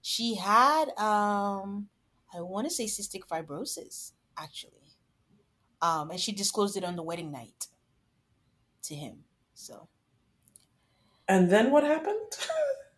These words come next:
Speaker 1: Um, they were all great throughout the wedding until after. It just didn't work out.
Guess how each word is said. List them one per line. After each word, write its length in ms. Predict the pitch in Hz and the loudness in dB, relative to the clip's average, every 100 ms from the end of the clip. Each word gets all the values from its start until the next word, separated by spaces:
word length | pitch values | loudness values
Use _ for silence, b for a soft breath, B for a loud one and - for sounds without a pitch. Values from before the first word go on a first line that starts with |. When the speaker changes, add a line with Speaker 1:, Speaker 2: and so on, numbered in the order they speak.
| _ | _
Speaker 1:
Um, 540 | 277 330 370 381 392 285 | 12 12 12 12 12 6
they 120 | 320 | 10
were 100 | 370 | 12
all 300 | 196 254 254 | 12 12 12
great 260 | 220 226 - | 6 4 4
throughout 300 | 220 220 226 | 4 4 4
the 80 | |
wedding 580 | 220 196 196 196 196 196 - | 4 4 4 0 -2 -4 -2
until 1080 | 196 196 - 208 190 190 185 180 180 175 175 | -2 -2 -4 -2 -2 -2 -2 -2 -2 -4 2
after. 600 | - 175 - 160 143 196 - _ _ _ _ _ _ _ - | 6 6 6 -4 -6 -8 -18 _ _ _ _ _ _ _ -12
It 160 | 175 170 | -10 -4
just 240 | 160 - | -4 -4
didn't 160 | 156 143 | -8 -8
work 240 | 120 - | -10 -10
out. 260 | 95 - | -12 -10